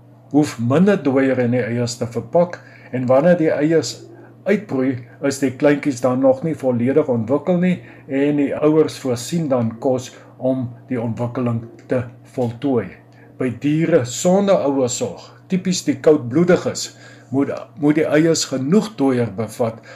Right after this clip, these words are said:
sodat embrio's in die eiers so ver kan ontwikkel dat wanneer die eiers uitbroei,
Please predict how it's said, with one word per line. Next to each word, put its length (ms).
sodat 520
embrio's 680
in 160
die 120
eiers 420
so 280
ver 360
kan 180
ontwikkel 520
dat 240
wanneer 280
die 120
eiers 300
uitbroei, 520